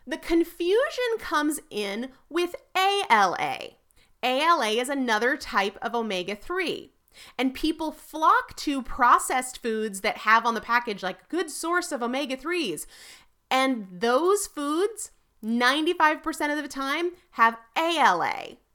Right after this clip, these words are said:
all right? And the plant sources of omega-three that people flock to are rich in A L A. A L A does not deliver the same health benefits that E P A and D H A do.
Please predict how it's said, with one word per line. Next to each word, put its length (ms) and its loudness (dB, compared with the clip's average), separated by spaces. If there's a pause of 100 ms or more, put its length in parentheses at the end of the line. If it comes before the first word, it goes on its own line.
(120)
all 60 4
right? 340 2
And 160 0
the 80 0
plant 540 -4
sources 560 -4
of 120 -6
omega-three 680 -4
that 160 -4
people 280 -6
flock 440 2
to 280 -2 (420)
are 180 8
rich 440 -2
in 280 -2 (180)
A 220 0
L 260 4
A. 320 -2 (540)
A 180 2
L 240 4
A 160 2
does 280 -6
not 520 4
deliver 720 0 (140)
the 100 -2
same 380 -2
health 400 -2
benefits 520 -4
that 280 -6
E 160 -4
P 280 -4
A 340 0 (220)
and 160 0
D 240 -2
H 280 0
A 240 -4
do. 500 -4